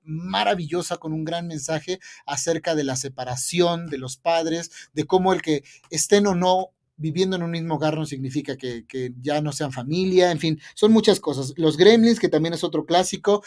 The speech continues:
intervino, eh, en la dirección y codirección de las primeras tres películas de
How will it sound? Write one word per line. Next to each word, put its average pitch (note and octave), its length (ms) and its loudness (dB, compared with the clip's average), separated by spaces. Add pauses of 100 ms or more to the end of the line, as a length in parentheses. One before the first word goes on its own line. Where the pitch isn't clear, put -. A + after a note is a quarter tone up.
(220)
intervino, G3 880 2
eh, D#3+ 340 2
en D#3+ 300 -2
la D#3 120 2
dirección D3+ 420 0
y F#3 80 -8
codirección F#3 600 0
de E3+ 80 -6
las C#3+ 160 -8
primeras D#3 340 -4
tres D#3 160 -6
películas C#3+ 560 -4
de B2 220 -12